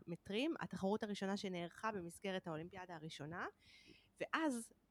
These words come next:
כששופטים הנראים כיום כאילו ניסו לחקות את דמותו של צ'רלי צ'פלין", את זה הם כותבים בשנות החמישים, התכוננו ליריית הזינוק, ואז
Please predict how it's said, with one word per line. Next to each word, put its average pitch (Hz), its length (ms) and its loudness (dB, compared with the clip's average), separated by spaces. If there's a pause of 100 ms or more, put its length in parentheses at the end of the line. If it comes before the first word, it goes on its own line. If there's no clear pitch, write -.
(260)
כששופטים 262 540 2
הנראים 233 480 4
כיום 214 300 6
כאילו 277 320 6
ניסו 294 320 4
לחקות 294 420 6
את 269 80 4
דמותו 226 300 6
של 220 120 4
צ'רלי 208 320 6
צ'פלין", 254 380 2 (280)
את 165 60 4 (200)
זה 185 300 8 (240)
הם 175 160 4
כותבים 180 280 2
בשנות 175 240 2
החמישים, 196 580 2 (680)
התכוננו 185 540 2
ליריית 180 420 4
הזינוק, 208 540 6 (440)
ואז 208 520 6